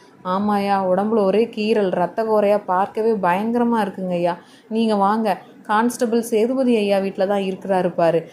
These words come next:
நான் ஸ்பாட்டுக்கு போறேன். சரிங்கய்யா. எதிரில் அந்த கிறுக்கன் ராஜா வந்தான். போங்க போங்க,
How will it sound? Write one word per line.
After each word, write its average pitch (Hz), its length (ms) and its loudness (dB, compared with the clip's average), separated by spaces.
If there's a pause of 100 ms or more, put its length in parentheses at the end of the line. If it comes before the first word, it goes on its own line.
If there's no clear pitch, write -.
(140)
நான் 190 140 -4 (100)
ஸ்பாட்டுக்கு 233 400 0
போறேன். 180 380 0 (160)
சரிங்கய்யா. 185 480 -2 (300)
எதிரில் 254 360 2
அந்த 226 180 4
கிறுக்கன் 214 360 -4
ராஜா 180 380 0
வந்தான். 165 400 -4 (360)
போங்க 247 320 4
போங்க, 247 420 4